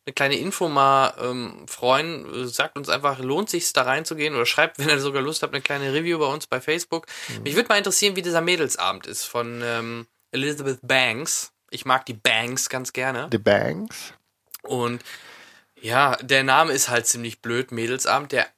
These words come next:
Speaker 1: englische Name war irgendwie besser. Ich komme nur grad nicht drauf. Aber, aber, ähm, naja, sei's drum. Nee, sonst hab ich nicht viel gesehen. Serien hab ich, wie gesagt, äh, was ich grad schon sagte, gesehen. Und, ähm, nee,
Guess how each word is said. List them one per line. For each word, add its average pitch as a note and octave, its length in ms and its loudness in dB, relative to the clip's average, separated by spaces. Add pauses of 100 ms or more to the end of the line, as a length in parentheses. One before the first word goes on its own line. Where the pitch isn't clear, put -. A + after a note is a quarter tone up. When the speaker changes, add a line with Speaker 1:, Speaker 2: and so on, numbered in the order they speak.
(140)
Speaker 1:
englische C#3 400 -6
Name B2+ 320 -4
war A#2 120 0
irgendwie A#2+ 220 -6
besser. A2+ 320 -6
Ich A2 100 -8 (120)
komme B2 200 -12
nur A2 200 -12
grad - 240 -16
nicht - 260 -18
drauf. G#2 220 -16
Aber, - 200 -18 (240)
aber, C3+ 380 4
ähm, C#3 240 -2 (140)
naja, A#2+ 180 4 (360)
sei's D3+ 340 4
drum. A3 200 2
Nee, G3+ 200 4
sonst E3+ 180 4
hab F#3 100 4
ich F3+ 80 -6
nicht F#3+ 140 -6
viel F3+ 160 -6
gesehen. D#3 340 -2
Serien F#3+ 300 2
hab F#3+ 100 2
ich, F3 160 -8
wie E3+ 60 -6
gesagt, D#3 480 0
äh, C3+ 320 -2
was C#3+ 160 0
ich - 60 -8
grad C#3+ 160 -2
schon C#3+ 180 -4
sagte, C3+ 300 -4
gesehen. C3+ 640 -4
Und, C3 480 -6
ähm, B2 260 0 (1200)
nee, E3+ 320 4